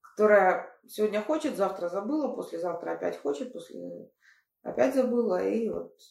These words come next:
э, так это всё затягивается. Поэтому, э, когда вы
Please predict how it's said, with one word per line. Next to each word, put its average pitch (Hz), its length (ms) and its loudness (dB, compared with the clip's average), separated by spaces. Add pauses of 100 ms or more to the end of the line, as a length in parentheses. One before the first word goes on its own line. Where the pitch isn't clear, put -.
э, - 400 -8
так 92 160 -2
это 92 180 -10
всё - 160 -18
затягивается. 87 640 -12 (1300)
Поэтому, 240 840 2
э, 180 320 -2
когда 214 440 6
вы 202 360 0